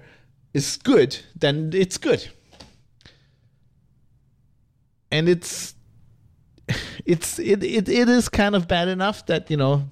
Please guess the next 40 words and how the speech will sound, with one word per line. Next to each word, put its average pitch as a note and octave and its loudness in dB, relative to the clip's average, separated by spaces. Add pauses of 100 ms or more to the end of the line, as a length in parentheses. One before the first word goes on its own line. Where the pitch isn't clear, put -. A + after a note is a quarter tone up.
(100)
the - -8
whole C3+ 0
thing C#3+ -2
with C3+ 0 (480)
the C3+ 2
worst C3+ 0 (220)
system C#3+ -2
of B2 -2
government, C3 0 (100)
uh, C3 2 (100)
except C3+ -2
for C#3 -4
all B2+ 2
the C#3 4
others. E3+ 2 (400)
<laughs> D4 6 (400)
So C3 -2
they D3 -4
were B2+ -2
stuck - -4
with B2+ 4
it. D3+ 4 (280)
But, D3+ 2
like, D3 2
it's, - -4
um, D3+ 0 (400)
it's D#3+ -2
bad D4+ 0
enough A3+ 0
if, - -6
if, D#3 -2
if D3 -2 (260)
that's D#3+ 0
how D#3+ 4
you, C#3 2 (180)
how C#3 2
your B2+ 4
government B2+ -2
works, - -10
right? B2+ -4